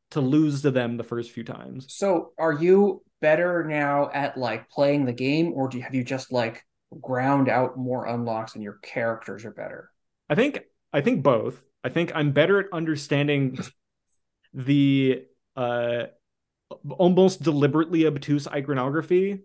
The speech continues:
Speaker 1: that's in the battle sequences,
Speaker 2: Oh,
Speaker 1: where, again,
Speaker 2: fuck.
Speaker 1: like Monster Train, Monster Train, Slay the Spire, these, uh, Griftlands, even, that we just recently played, um, all do tooltips exceedingly well.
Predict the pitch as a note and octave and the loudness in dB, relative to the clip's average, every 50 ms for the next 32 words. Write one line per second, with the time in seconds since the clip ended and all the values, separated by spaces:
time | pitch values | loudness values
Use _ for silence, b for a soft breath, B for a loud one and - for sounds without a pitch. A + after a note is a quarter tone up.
0 | _ - - C3 C3 B2+ B2+ - - D#3 D3 C#3 C3+ A#2+ C#3 C3+ B2 C#3+ D3+ C#3+ | _ -4 -2 -2 -2 -2 -4 -8 -6 -4 -2 0 0 2 2 2 0 0 0 0
1 | - E3 E3+ E3+ F3+ F3+ F3+ - A3 A3+ A#3+ A#3 A3+ - _ - C#3+ C#3 C#3+ C#3 | 0 0 0 0 -2 -6 -4 -4 -6 -6 -6 -10 -14 -16 _ -2 0 2 4 4
2 | C3+ C3+ C3+ C3 C3 B2+ - - - - D#3 D3+ G#3+ B3 G3 D3+ D3 D#3+ D3+ C#3+ | 4 6 6 4 2 0 -4 -8 -6 -2 2 4 6 6 6 6 6 4 4 4
3 | F3 G3+ A#3 A3+ A#3 G#3+ - - F#3 D#3 D3 D3 C#3+ C#3 C#3+ C#3 - _ _ _ | 4 4 4 4 0 -4 -4 -2 -2 0 0 -2 -2 -4 -6 -6 -10 _ _ _
4 | _ - C#3+ D#3 G3+ G3 C#4+ A3+ - B3 A#3 A3+ - - F3 F3+ F3 F3+ - - | _ -4 -2 -2 -2 -2 -6 -6 -4 -4 -4 -2 0 2 2 2 0 -2 -4 -2
5 | D#3+ D#3+ D#3+ D#3 D3 C#3 D3 C#3+ C#3 C#3 - - G3 E3 - _ - D3 C3+ B2+ | 0 0 2 0 0 0 -2 -4 -4 -6 -10 -14 -18 -20 -18 _ -6 -4 -4 -4
6 | - D3 - D#3+ D3 - G#4 - A4+ - A#2+ A2 A2+ A#2 A#2 B2+ C3+ - _ _ | -6 -10 -12 -2 4 4 4 4 4 -2 -4 -4 -4 -8 -10 -10 -12 -12 _ _
7 | _ - - B2 A2+ A2+ A2+ A2+ B2 C#3+ C#3+ - - C#3+ B2 A#2 A#2+ B2 A2+ B2 | _ -10 -8 -6 -6 -6 -6 -8 -8 -10 -10 -10 -6 -4 -4 -4 -4 -6 -6 -6
8 | A#2+ - - A#2+ A2 - - C3 A#2+ A2+ - A#2 A2 A2 A2+ A2+ A2+ _ _ _ | -6 -6 -6 -8 -8 -8 -10 -12 -12 -10 -10 -12 -12 -10 -12 -14 -16 _ _ _
9 | _ _ _ _ - C3 B2 A#2+ A#2 A#2 A#2 A2+ A#2 - _ _ _ _ _ _ | _ _ _ _ -8 -6 -6 -6 -4 -6 -6 -8 -10 -12 _ _ _ _ _ _
10 | _ _ _ _ - D3 D3 F3 F#3+ G#3 G#3 F3 C3+ C#3 C#3 D#3 D#3 D#3 D3+ D3+ | _ _ _ _ -4 -2 2 2 4 4 2 2 0 -2 -2 0 2 2 2 0
11 | D3+ C#3 C#3 - - - F#3+ F3+ E3+ D#3+ E3 - D3+ C#3+ C#3 C#3 - - - - | -2 -4 -6 -10 -4 0 0 0 0 0 -2 -4 -4 -4 -4 -6 -10 -16 -12 -8
12 | C3+ B2+ C3 - - - - - E3 E3+ E3 D3+ C#3 C3 B2+ A2+ A#2 - - - | -8 -6 -6 -8 -12 -10 -6 -2 -2 0 2 2 2 2 0 -2 -2 -6 -10 -12
13 | - - | -18 -20